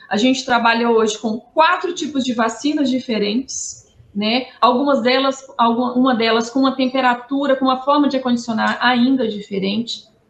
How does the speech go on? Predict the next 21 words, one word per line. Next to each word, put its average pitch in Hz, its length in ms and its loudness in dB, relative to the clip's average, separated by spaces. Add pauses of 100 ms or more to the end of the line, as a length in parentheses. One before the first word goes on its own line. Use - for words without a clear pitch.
(300)
uma 233 240 -2
forma 240 240 2
de 233 100 -4
aplicar 247 400 0
diferente, 220 920 -6
uma 233 100 4
dosagem 240 600 0
que 240 80 -14
é 226 60 -6
diferente 214 400 -10
das 196 200 -12
outras. 226 540 -8 (240)
Nós 247 220 0
temos, 269 500 2
é, 226 720 0
intervalos 269 840 2
diferentes 262 640 -2
de 240 100 -4
segunda 208 420 -6
dose. 196 580 -2 (320)
Então, 285 540 0